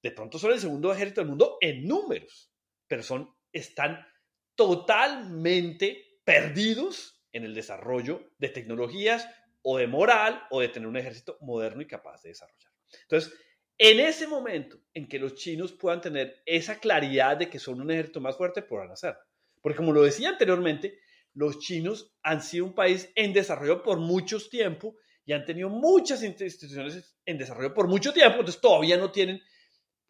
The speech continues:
una consolidación de la tradición militar, de la, de la educación, de muchos aspectos que hacen que una economía desarrollada pueda tener un ejército muy desarrollado, como sí lo ha demostrado, lo tiene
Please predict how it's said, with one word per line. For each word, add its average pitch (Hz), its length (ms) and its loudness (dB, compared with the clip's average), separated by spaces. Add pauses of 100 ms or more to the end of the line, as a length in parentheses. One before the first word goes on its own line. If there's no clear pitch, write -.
(140)
una 196 260 4
consolidación 147 600 -2
de 151 100 2
la 160 80 2
tradición 120 400 -10
militar, 180 760 0 (340)
de 127 180 -8
la, 110 580 -2
de 131 220 -6
la 123 140 0
educación, 196 840 4
de 131 100 -8
muchos 240 360 -4
aspectos 180 420 -6
que - 120 0
hacen 160 240 -4
que 156 80 -14
una 147 80 -6
economía 131 320 -8
desarrollada 135 520 -4 (220)
pueda 139 300 2
tener 120 280 -6
un 127 120 -10
ejército - 540 -10 (100)
muy 107 240 -14
desarrollado, 120 440 -10
como 110 420 -8
sí 113 200 -10
lo 110 100 -4
ha 110 40 -2
demostrado, 127 380 -4
lo 170 100 -2
tiene 135 340 -2